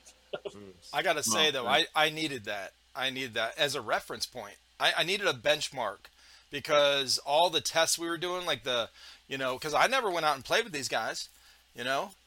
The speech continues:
Speaker 2: and, uh, I just ran the, the channel and videos and edit, whatever, and, you know, bark orders at these guys about hurry up and do a video. <laughs> And, uh, and then, but they were the ones out there playing.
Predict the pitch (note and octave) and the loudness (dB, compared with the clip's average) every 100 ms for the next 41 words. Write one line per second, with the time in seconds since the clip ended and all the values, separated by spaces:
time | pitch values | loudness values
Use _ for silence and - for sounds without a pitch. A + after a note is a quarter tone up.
0 | - C3+ C3+ C3+ C3 B2 A#2+ C3+ F3 E3 | -10 -4 -2 -2 -2 0 0 0 -2 -4
1 | B2+ C#3+ D#3 C#3+ C3+ A#2+ C3 A#2 D3+ D#3 | -2 0 0 -2 -4 -8 -10 -4 0 0
2 | D#3 B2 C3+ D#3 D#3 D3 B2 A#2 C#3+ D3+ | -2 -4 -4 0 2 0 -2 -2 0 2
3 | D#3 D3+ C#3 C#3 D#3 D#3 D#3+ A#2 G#2+ - | 2 0 -2 0 0 0 -6 -8 -12 -18
4 | - - - - _ B2+ A#2+ A2+ D3 D#3 | -18 -18 -18 -20 _ -10 -8 0 2 2
5 | D#3 D3+ D3 C3+ B2+ D3 C3+ D3 D3 D3+ | 2 -4 -2 -6 -6 -8 -2 2 4 2
6 | C3 B2+ B2+ - _ - - D3+ D#3+ D3 | 0 -2 -2 -4 _ -16 -8 0 2 0
7 | C3+ D#3+ C#3+ D3+ F#3 - - G3+ - C4+ | -4 -6 0 6 6 6 0 -4 -6 -12
8 | - A4+ - - - - D3+ D3+ G3+ F#3 | -10 -12 -10 -8 -10 -4 -2 0 0 2
9 | D#3 D3+ C#3 - - - - - D#3+ D#3+ | 4 4 2 -2 -8 -8 -8 -6 -2 2
10 | E3 E3 D#3+ D3 - - D#3+ C#3 G#3 C4 | 4 6 6 2 -12 -10 -4 2 2 2
11 | E3+ D#3 D3 D3 C#3 C#3 G#2+ D#3+ G#3+ F#3+ | 0 0 2 2 2 -2 -2 0 0 0
12 | G3+ | -6